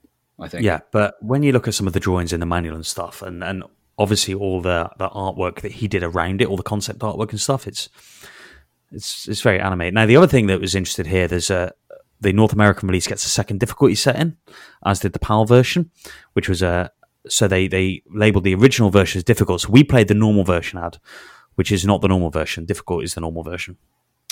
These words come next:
Speaker 1: Ah, okay.
Speaker 2: 'Cause we
Speaker 1: Right.
Speaker 2: both said,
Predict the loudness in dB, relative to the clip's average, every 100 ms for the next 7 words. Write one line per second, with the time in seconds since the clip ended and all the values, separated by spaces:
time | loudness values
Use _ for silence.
0 | -18 _ -8 0 2 4 2 -4 -18 _
1 | _ _ -2 0 2 4 4 2 -6 _
2 | _ _ -2 2 6 10 8 8 6 4